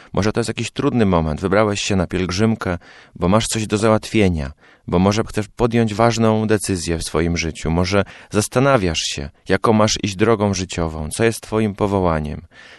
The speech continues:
gdzie to twoje życie ma cię doprowadzić,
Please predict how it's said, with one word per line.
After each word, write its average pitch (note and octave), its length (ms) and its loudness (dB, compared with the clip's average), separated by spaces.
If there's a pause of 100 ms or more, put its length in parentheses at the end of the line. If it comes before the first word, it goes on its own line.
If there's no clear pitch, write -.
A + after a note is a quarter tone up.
gdzie G#2 580 0 (140)
to G2 140 -2
twoje G#2+ 280 2
życie G#2 300 -2
ma F#2 280 0 (360)
cię G#2+ 140 0
doprowadzić, G2 720 2